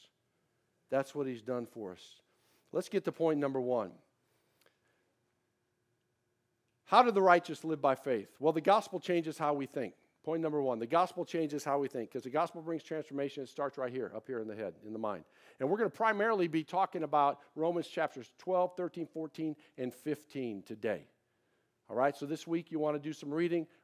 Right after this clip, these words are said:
Read chapters twelve, thirteen, fourteen, and fifteen, and look at that transformation, how it happens, how it's spelled out in Scripture. Because the, first it starts with the gospel changes how we think. Romans twelve, verse two says this,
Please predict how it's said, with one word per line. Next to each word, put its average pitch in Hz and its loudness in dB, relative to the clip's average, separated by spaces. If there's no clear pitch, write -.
Read 147 -2
chapters 143 -2
twelve, 151 -4
thirteen, 143 -10
fourteen, 143 -10
and 120 -8
fifteen, 143 -6
and 117 -2
look 156 0
at 131 -2
that 127 -4
transformation, 131 -6
how 143 0
it 127 -2
happens, 117 -4
how 127 -4
it's - -8
spelled 139 -4
out 117 0
in 123 -4
Scripture. - -6
Because 135 -2
the, 147 -16
first 202 -2
it 147 -10
starts 175 -2
with 160 -6
the 156 -2
gospel 160 -2
changes 151 -4
how 151 -2
we 147 -2
think. 175 0
Romans 175 2
twelve, 185 2
verse 160 -2
two 180 -2
says 160 -2
this, 156 -4